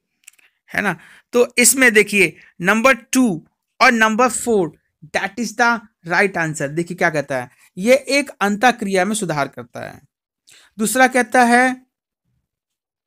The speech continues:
एक अनुशासन बनाने में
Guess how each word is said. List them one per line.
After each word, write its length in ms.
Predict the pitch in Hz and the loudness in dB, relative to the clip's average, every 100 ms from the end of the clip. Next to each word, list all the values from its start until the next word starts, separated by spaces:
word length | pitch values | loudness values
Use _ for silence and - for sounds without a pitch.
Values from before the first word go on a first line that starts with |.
| _ _ - - _ _ _ _ _ _ - | _ _ -20 -20 _ _ _ _ _ _ -2
एक 480 | 226 247 240 _ 233 233 240 240 240 - - | 2 2 -2 _ 2 4 6 4 2 -4 -4
अनुशासन 800 | 233 240 240 226 226 240 262 233 | 0 0 4 4 4 2 0 2
बनाने 580 | 208 180 180 185 190 | 2 2 2 0 -4
में 280 | 196 226 269 | -4 -4 -6